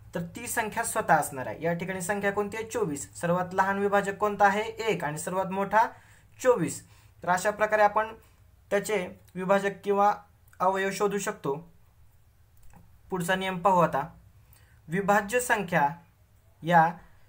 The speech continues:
विभाजकाच्या पटीतील संख्या असतात. विभाज्य, विभाज्य म्हणजे काय? मगाशी आपण उदाहरण पाहिलं होतं, सोळा भागिले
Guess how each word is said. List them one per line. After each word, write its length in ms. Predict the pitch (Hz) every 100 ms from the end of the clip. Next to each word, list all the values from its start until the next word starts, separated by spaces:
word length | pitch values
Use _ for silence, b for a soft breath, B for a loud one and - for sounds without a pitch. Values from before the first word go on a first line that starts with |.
| b -
विभाजकाच्या 720 | 175 190 196 190 180 170 180
पटीतील 540 | 180 - 196 190 208
संख्या 360 | 208 190 160 143
असतात. 300 | 117 - 101 - - _ -
विभाज्य, 520 | 160 170 175 160 170 - - b b b
विभाज्य 340 | 156 180 180 190
म्हणजे 220 | 190 190
काय? 220 | 196 214 214 _ _ _ _ _ _ _ _ _ _ _ _ _ _ _ _ _ _ _ _ _ -
मगाशी 280 | 175 190 190
आपण 160 | 190
उदाहरण 320 | 190 190 190
पाहिलं 240 | 185 202 190
होतं, 280 | 170 170 180 -
सोळा 480 | - - 202 196 202
भागिले 460 | 190 185 165 185